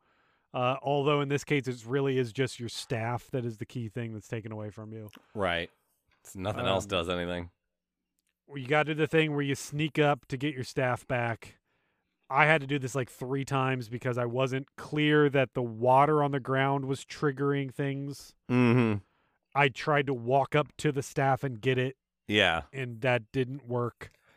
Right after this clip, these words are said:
Speaker 2: 'Cause I got lucky at, at some point. I just didn't see the water, but I never hit it. And I, like, I talked to the person in the cage and, like, walked around the room for a while and just, like, luckily never hit any water until I walked up to him.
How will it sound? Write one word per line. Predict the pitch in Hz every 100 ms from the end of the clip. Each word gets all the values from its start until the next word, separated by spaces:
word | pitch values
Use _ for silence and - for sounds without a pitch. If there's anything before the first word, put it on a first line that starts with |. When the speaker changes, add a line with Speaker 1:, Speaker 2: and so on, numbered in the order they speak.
| -
Speaker 2:
'Cause | 117
I | 139
got | 196 110
lucky | 117 151 98 85
at, | 87 -
at | 92
some | 117 113
point. | 107 87 82 - _
I | 101
just | 98 101
didn't | 117 110
see | - - 110 110
the | 101
water, | 90 98 101 90 80 80 -
but | 90 92
I |
never | 92 95 82
hit | - 113
it. | 87 - _ _ _ -
And | 92
I, | 90
like, | 85 85
I | 87
talked | - 95 107 -
to | - 104 101
the | 95
person | - 107 107 98
in | 90
the | 90
cage | 143 139 127 131 107
and, | 95
like, | 92
walked | 113 123 -
around | 117 101
the |
room | 95 127 127
for | 123
a | 117
while | 117 120 117
and | 98
just, | 90 101
like, | 90 _ _ -
luckily | 98 120 123 101
never | 98 101 98
hit | 92 98 110
any | 107 98
water | 95 95 90 80 - _ _ _ _ _ -
until | 104 101 104
I | 98
walked | 92 95 92 104
up | 104 -
to | 92
him. | 82 82